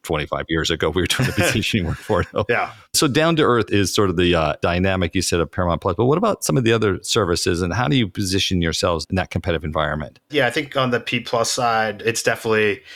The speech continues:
Speaker 2: that sort of down to earth tone. I think we lean into humor a ton. I mean, we've been doing our Mountain of Entertainment spots for a few years, starting with the Super Bowl campaign, The Journey to the Peak, to announce the new branding of the service.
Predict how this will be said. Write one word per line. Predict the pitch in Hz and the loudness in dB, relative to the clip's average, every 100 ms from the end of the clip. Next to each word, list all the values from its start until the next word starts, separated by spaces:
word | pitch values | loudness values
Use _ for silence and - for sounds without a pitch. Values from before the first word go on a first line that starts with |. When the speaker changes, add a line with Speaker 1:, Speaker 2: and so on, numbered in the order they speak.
| - - | -20 -6
Speaker 2:
that | 110 98 | -4 -2
sort | 110 | -4
of | 98 | -2
down | 107 104 | -2 -2
to | |
earth | 104 104 | -2 -2
tone. | - 113 107 104 104 98 | -2 -2 0 -2 -4 -4
I | 107 | -4
think | 123 - | -4 -4
we | 117 | -4
lean | 113 120 | 0 0
into | 110 - | 0 -2
humor | 95 - 131 123 113 107 101 | -2 0 2 2 2 0 -2
a | |
ton. | - 120 113 113 110 110 | -4 0 0 0 -4 -6
I | |
mean, | 104 104 101 - - - - 113 | -4 -4 -6 -14 -20 -20 -10 -2
we've | 113 | 0
been | 113 113 | 0 2
doing | 113 110 110 107 107 107 - _ - | 2 2 0 0 -2 -6 -14 _ -6
our | 113 | -2
Mountain | 113 123 | 0 0
of | 110 | 0
Entertainment | 110 104 113 113 113 | 0 0 0 -2 -2
spots | - 113 113 - - - | 0 0 0 -2 -4 -6
for | 110 | -4
a | 101 | -2
few | 123 110 | 0 2
years, | 110 117 | 2 2
starting | - 107 107 | 0 0 0
with | 107 - | -2 -4
the | |
Super | 107 113 107 | -4 -4 -6
Bowl | 107 104 101 | -4 0 0
campaign, | - 110 110 107 | -2 -6 -2 -2
The | 104 | -2
Journey | 104 101 101 | -2 -2 -4
to | 95 | -8
the | |
Peak, | 87 120 120 - | -4 -2 -2 -4
to | 104 | -6
announce | 101 101 110 | -2 -2 -2
the | - | -4
new | 110 110 | -6 -2
branding | 113 110 117 | -2 0 -2
of | 113 | -2
the | |
service. | 117 127 123 127 - | 0 0 2 0 -2